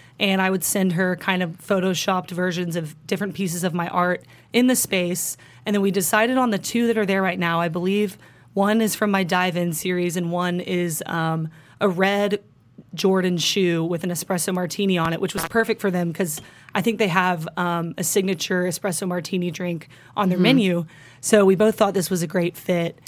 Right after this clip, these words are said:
Speaker 1: I remember chatting with her about what size we wanted these two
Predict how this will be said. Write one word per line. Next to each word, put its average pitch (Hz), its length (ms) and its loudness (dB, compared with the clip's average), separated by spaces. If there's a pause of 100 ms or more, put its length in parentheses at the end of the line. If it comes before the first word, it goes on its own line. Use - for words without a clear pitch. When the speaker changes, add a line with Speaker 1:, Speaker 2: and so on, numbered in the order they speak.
Speaker 1:
I 214 80 6
remember 214 680 2 (160)
chatting 233 340 4
with 214 120 0
her 185 180 2
about 170 440 2
what 190 200 0
size 190 480 2
we 196 80 2
wanted 175 380 0
these 170 220 -4
two 170 600 0